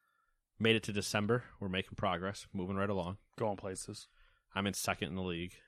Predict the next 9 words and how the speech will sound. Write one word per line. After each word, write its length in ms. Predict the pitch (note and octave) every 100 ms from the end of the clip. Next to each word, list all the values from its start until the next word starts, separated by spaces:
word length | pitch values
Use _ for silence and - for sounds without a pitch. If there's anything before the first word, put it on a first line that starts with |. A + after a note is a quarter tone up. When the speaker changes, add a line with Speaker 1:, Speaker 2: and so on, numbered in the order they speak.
| _ - -
Speaker 2:
Congratulations. 720 | A2+ G2 G2 F#2 - A2 -
Speaker 1:
Kenny 220 | - F#2 G2+
is 100 | F#2
not. 220 | E2 F2 - _ _ _ _ _ - _
Speaker 2:
Suck 300 | - A#2 G#2
it, 80 | A2
Kenny. 240 | G#2 G#2+ - - - - -
Speaker 1:
<laughs> 340 | G3 - A3+ - - G#4+ - - - E5+ - F#5 - - - - - - - C#3+ _
Uh, 520 | A2 G2+ F#2 F2 C#3